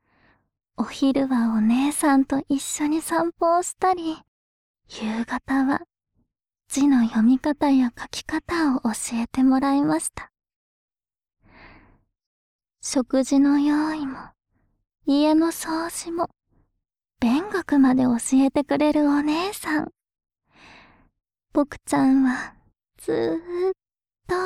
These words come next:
お姉さんが一緒にいてくれたらいいな、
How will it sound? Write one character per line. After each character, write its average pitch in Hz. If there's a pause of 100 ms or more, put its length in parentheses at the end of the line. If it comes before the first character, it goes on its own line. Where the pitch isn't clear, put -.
お -
姉 392
さ 370
ん 320
が - (480)
一 277
緒 -
に 311
い 320
て 330
く -
れ 349
た 370
ら 339
い 339
い 381
な、 359